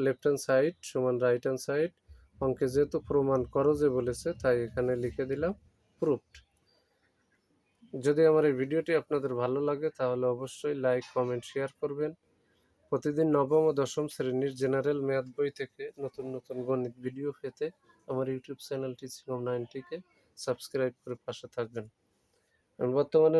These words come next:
নবম ও দশম শ্রেণীর জেনারেল ম্যাথ বই থেকে মূল বইয়ের গুরুত্বপূর্ণ অধ্যায়ের গুরুত্বপূর্ণ অঙ্কগুলো অত্যন্ত সহজ সরল পদ্ধতিতে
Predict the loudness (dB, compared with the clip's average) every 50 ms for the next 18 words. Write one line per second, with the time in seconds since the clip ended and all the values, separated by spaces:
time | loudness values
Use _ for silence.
0 | 6 6 4 4 4 2 2 2 2 2 0 0 0 -4 -6 -8 -6 -6 -4 -4
1 | -2 0 0 0 0 0 -2 -4 -2 0 2 4 4 4 4 2 0 0 0 0
2 | 0 0 -2 -2 -2 -2 -2 -4 -8 -10 -10 -8 -8 -8 -8 -10 _ _ _ _
3 | _ _ _ _ _ _ _ _ _ _ _ _ 0 2 2 2 4 4 6 6
4 | 6 4 2 -4 -8 -8 -8 -6 -6 -6 -6 -4 -6 -4 -2 -2 0 -2 -2 -4
5 | -4 -6 -6 -4 -2 0 0 0 0 -2 -4 -6 -8 -8 -8 _ -8 -8 -6 -4
6 | -4 -2 0 0 0 -2 -2 -6 -8 -8 -8 -8 -6 -6 -6 -6 -6 -8 -14 _
7 | _ _ _ _ _ _ _ _ _ _ _ _ _ _ _ _ _ -6 -4 0
8 | 0 0 0 0 -2 -2 0 0 0 0 0 -2 -2 -4 -2 -2 -2 -4 -6 -8
9 | -6 -4 -4 -4 -4 -4 -6 -6 -6